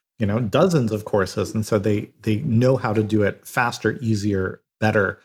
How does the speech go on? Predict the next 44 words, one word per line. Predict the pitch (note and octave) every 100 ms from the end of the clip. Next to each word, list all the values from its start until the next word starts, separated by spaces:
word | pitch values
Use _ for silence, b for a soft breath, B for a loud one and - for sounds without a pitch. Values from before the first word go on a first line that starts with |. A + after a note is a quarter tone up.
| b
Maybe | D#3+ F#3 G3
you | G3
can | G#3
speak | F#3 - D3 -
to | - A#2 A2 G#2+ _ _ -
kind | C#3
of | A#2+ G#2
the, | A2+
the | A2+ A2+
process | - A#2 A2+ C3+ -
that | A2
goes | A2+ A2 G#2
into | G#2+ G#2 - G#2 G2 G2+ _
researching, | A2+ A#2+ C3 - G#2+ - G#2+ G2
designing | G2 A2 G#2 A2 A2+ A2 G2+ G2 F#2
the | G2 G2
pedagogy | - C3+ B2 A2+ G#2 G2+ G#2
of | F#2+
these | G2+
courses, | - - G2 - G2 F#2+ F2+
the, | G#2 G2 F#2+ F#2+ _ _
what's | E3+ C3 A#2+ -
included | A2 - C#3+ B2+ A2+
in | A#2 A2
them | G#2 G2+
in | G#2
terms | - G#2 G2+
of | F#2+
what | G2+ A2
you | G#2+
can | - G#2
do | F#2 A#2+ B2+
with | B2 A2+
them | G#2+ G2 G2
once | G2 F#2+ G#2
you | F#2+
bring | G#2 G2+
a | F#2+
course | - F#2+ G#2
like | F#2+
that | F#2 F#2
into | F#2+
your | -
business. | F2+ G2 F#2 - -